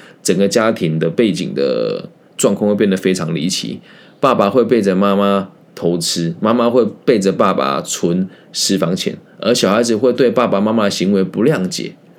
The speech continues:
而这些都是社会的常态，那对整体社会来讲是非常不利的。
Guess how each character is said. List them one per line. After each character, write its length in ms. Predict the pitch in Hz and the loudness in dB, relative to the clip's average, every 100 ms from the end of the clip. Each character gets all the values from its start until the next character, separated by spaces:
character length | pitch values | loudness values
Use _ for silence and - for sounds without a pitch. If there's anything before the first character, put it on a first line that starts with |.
| - - - - | -20 -20 -20 0
而 140 | 127 | 2
这 240 | - 190 120 | 6 4 4
些 180 | 117 | 2
都 100 | 110 | 2
是 120 | 113 117 | 2 2
社 280 | - 135 | 4 2
会 200 | 101 123 | 4 2
的 180 | 92 80 - - - - - - - - _ - - | 2 0 -2 -18 -20 -20 -20 -20 -20 -20 _ -20 -8
常 260 | 98 82 | -6 -4
态， 300 | 82 92 - - | -2 -4 -4 -2
那 100 | 123 | 2
对 160 | 147 | 2
整 240 | 131 107 147 | 2 2 2
体 160 | 127 | 0
社 160 | 82 104 | 2 2
会 120 | 104 | 4
来 120 | 95 | 2
讲 180 | 98 85 | 2 -2
是 140 | 95 101 | -2 0
非 180 | 104 | 2
常 240 | 98 82 80 | 2 0 -4
不 140 | 80 | -2
利 220 | 87 123 | 0 0
的。 220 | 67 - | 0 -10